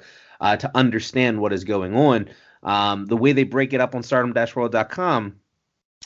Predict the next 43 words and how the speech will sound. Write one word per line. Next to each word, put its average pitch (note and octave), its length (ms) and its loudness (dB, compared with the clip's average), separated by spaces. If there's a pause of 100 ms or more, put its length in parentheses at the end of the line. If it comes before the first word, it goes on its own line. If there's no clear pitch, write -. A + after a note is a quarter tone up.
into C#3 300 0
single C#3 340 0
matches A#2 720 -2 (480)
over B2 300 4
the A2 80 -4
course A#2 340 -2
of F#2+ 140 -6
a G2 40 0
week D3 380 0 (380)
allows C3 400 4
you C3 80 4
to A2+ 60 -2
come B2+ 340 0
in, B2 180 2
pop C#3 380 0
in, B2 180 0
pop B2 340 -2
out, A#2 300 4 (400)
fifteen, C#3 720 -2
twenty C3+ 300 0
minutes C3 280 0
at B2+ 140 4
a A#2 60 -2
time, A#2+ 520 -6
five, B2 340 -4
ten B2 280 -4
minutes A#2+ 300 -2
at A2+ 120 0
a G#2+ 60 -4
time, A#2 300 -4
depending A2+ 360 -4
on G#2+ 160 -2
if G#2 140 -6
you're G#2+ 80 -2
wa-, G2+ 180 2
what, G#2 240 -2
what G#2+ 400 0
position A2+ 460 -2
in G#2+ 80 -2
the A2 80 -2
card A2+ 280 2
you're G2 120 -2
watching. A2 440 2